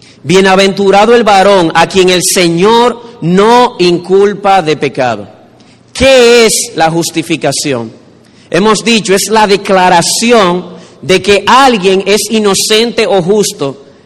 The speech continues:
ante el tribunal de Dios. Y según Ro-, eh, Romanos cuatro, la justificación es una moneda de dos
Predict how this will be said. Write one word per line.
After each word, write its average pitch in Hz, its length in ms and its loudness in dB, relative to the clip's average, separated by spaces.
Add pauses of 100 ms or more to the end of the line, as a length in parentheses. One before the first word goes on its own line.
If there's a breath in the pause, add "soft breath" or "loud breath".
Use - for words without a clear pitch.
(160 soft breath)
ante 165 240 -2
el 165 80 -2
tribunal 156 480 -4
de 156 120 0
Dios. 117 220 -6 (920 soft breath)
Y 185 120 0
según 214 520 0
Ro-, 220 200 -2
eh, 180 240 0
Romanos 196 460 -2 (100)
cuatro, 147 440 -2 (520 soft breath)
la 185 160 0
justificación 214 1000 0
es 214 180 -2
una 247 220 0
moneda 202 580 0
de 160 120 -2
dos 175 200 -2